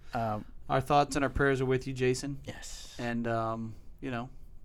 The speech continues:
Speaker 2: if you need anything, we're here for you.
Speaker 1: Call Greg.
Speaker 2: Don't call Greg.
Speaker 1: <laughs> Don't
Speaker 2: He's,
Speaker 1: call Greg.
Speaker 2: he's
Speaker 1: Super busy.
Speaker 2: and he has zero emotion.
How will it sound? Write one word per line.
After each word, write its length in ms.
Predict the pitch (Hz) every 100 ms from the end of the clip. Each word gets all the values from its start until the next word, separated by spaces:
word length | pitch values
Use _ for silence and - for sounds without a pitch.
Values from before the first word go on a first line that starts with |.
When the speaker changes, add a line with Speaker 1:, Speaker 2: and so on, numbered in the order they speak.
| -
Speaker 2:
if 140 | 139
you 60 | 123
need 180 | 123 127
anything, 580 | 123 123 127 131 135 135
we're 160 | 123
here 180 | 113 135
for 120 | 135
you. 140 | 107 - - - - - -
Speaker 1:
Call 180 | 117 113
Greg. 220 | 101 90 - - - - - - - -
Speaker 2:
Don't 160 | 135
call 160 | 120 120
Greg. 280 | 120 120 117
Speaker 1:
<laughs> 0 |
Don't 160 | - 131
Speaker 2:
He's, 160 | 131
Speaker 1:
call 100 | 131
Greg. 240 | - - 120
Speaker 2:
he's 240 | 123 117 - -
Speaker 1:
Super 480 | - - 214 - 185
busy. 520 | 139 160 135 120 - -
Speaker 2:
and 140 | 139
he 60 | 127
has 160 | 127 117
zero 320 | 123 117 110
emotion. 340 | 113 117 -